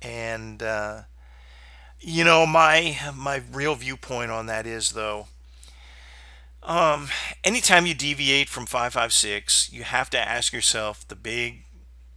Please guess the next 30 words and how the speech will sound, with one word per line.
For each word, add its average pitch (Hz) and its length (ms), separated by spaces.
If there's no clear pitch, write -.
the 139 120
big 151 300
W, 110 480
why 117 260
am 143 140
I 135 100
doing 107 320
this? - 300
Does 117 200
it 110 80
give 143 220
you 151 120
longer 143 400
range? 123 960
Does 120 280
it 117 200
give 131 340
you 139 680
better 127 440
ballistics? - 1080
Does 117 240
it 113 160
give 123 300
you 135 260
better 123 560
terminal 127 500
performance 120 800
on 113 160
the 107 80
target? - 540